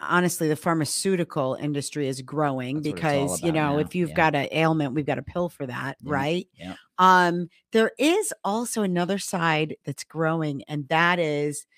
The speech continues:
Speaker 1: the coaching industry. And, and what I mean by that is that is people that are rejecting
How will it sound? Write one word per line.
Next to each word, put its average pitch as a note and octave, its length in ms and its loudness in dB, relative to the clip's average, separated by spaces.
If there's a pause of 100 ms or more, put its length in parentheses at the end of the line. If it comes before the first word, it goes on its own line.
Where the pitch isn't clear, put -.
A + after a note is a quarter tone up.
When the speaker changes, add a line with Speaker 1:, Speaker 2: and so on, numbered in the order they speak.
(320)
Speaker 1:
the E3+ 140 0
coaching G3 680 -2
industry. B2+ 800 -10 (340)
And, G3 320 6
and F#3+ 160 0
what G3+ 120 4
I G3 100 4
mean B3 280 2
by F#3+ 160 6
that D#3+ 280 4
is D#3+ 180 -2
that G#3+ 240 6
is C4+ 180 -2
people D#3 640 0 (260)
that F#3 160 6
are E3 140 6
rejecting D#3+ 1400 4